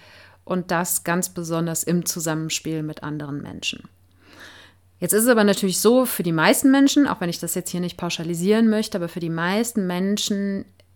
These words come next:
zeigt sich Perfektionismus nicht nur in einem Lebensbereich. Das heißt, wenn jemand sehr perfektionistisch in seiner Arbeit ist, dann ist er das meistens auch in seinen Beziehungen, in puncto Aussehen, Kleidung, vielleicht Wohnung.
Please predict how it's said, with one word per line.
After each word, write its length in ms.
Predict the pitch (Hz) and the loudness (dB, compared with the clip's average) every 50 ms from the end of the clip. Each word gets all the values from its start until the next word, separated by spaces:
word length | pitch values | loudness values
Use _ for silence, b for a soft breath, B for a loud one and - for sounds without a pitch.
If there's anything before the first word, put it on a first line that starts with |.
| _ - | _ -10
zeigt 360 | - - 180 170 185 190 190 | -6 -2 0 0 0 0 -2
sich 180 | - 190 - - | -6 -8 -8 -8
Perfektionismus 1080 | - 190 - - 190 185 - - 175 170 170 170 185 185 190 - 190 185 180 180 - | -10 -10 -8 -8 -10 -10 -8 -6 -4 -2 -2 -2 -2 -4 -4 -4 -4 -4 -4 -2 0
nicht 240 | 185 185 185 185 - | 2 2 2 0 -2
nur 120 | 185 170 | -4 -2
in 120 | 175 175 92 | -2 -4 -4
einem 280 | 98 139 160 170 160 | -4 -2 -2 -2 -4
Lebensbereich. 840 | 156 143 156 - - - - - - - - - - - - - - _ B B B B B B B | -4 -4 -6 -8 -8 -10 -10 -10 -10 -10 -10 -12 -14 -14 -18 -20 -20 _ B B B B B B B
Das 240 | 175 175 - - 180 | -6 -6 -4 -2 -2
heißt, 260 | 165 170 170 - - | -2 -2 -2 -4 -6
wenn 100 | 170 170 | -6 -6
jemand 360 | 170 165 165 170 165 165 160 | -4 -4 -4 -4 -6 -6 -6
sehr 200 | - 175 170 180 | -4 -2 -2 -2
perfektionistisch 880 | 185 - - 165 - - - - - 170 165 170 170 170 - 175 160 - | -2 -4 -8 -12 -12 -14 -12 -10 -8 -6 -6 -6 -6 -6 -6 -6 -6 -6
in 100 | 156 165 | -6 -8
seiner 340 | 156 156 151 151 - - - | -8 -8 -8 -8 -8 -6 -2
Arbeit 400 | - 165 214 226 247 240 233 240 | 0 0 2 2 2 0 0 -2
ist, 340 | - - 233 220 - - - B B B B B B B B | -2 -2 -2 -2 -2 -6 -8 B B B B B B B B
dann 140 | - 170 165 | -4 -4 -2
ist 140 | - 202 - | -2 -2 0
er 80 | 214 | 0
das 160 | 175 170 165 - | 0 0 -2 -2
meistens 640 | 165 160 165 170 180 185 - - 190 180 - - | -2 -2 0 -2 -2 -2 -2 -4 -4 -6 -4 -4
auch 300 | - 156 165 170 170 - | -2 -2 -2 -2 -4 -6
in 180 | - 170 170 160 | -6 -6 -6 -4
seinen 280 | 160 156 156 160 160 | -4 -4 -4 -6 -6
Beziehungen, 920 | 156 156 - - - 269 269 262 226 220 214 202 196 196 196 196 196 196 - | -8 -8 -4 2 6 6 8 8 6 4 2 2 0 0 -2 -2 -2 -4 -6
in 460 | - - - - 175 160 - - - _ - | -8 -12 -8 -6 -6 -6 -6 -8 -12 _ -8
puncto 460 | - 170 165 156 - 170 165 160 - | -8 -6 -6 -6 -6 -4 -4 -4 -2
Aussehen, 580 | - 185 196 208 208 - - 180 175 170 175 175 | 0 2 2 2 0 -2 -2 -4 -4 -4 -4 -6
Kleidung, 760 | - - 190 180 180 190 185 170 175 175 175 170 170 170 170 | -4 -2 0 2 2 2 0 0 0 -2 -2 -2 -4 -6 -8
vielleicht 440 | - - 160 156 165 180 - - 190 | -8 -8 -6 -4 -4 -4 -6 -6 0
Wohnung. 720 | 196 214 220 220 214 202 190 185 185 180 180 180 185 - | 2 4 4 6 4 4 2 0 0 0 -2 -2 -4 -8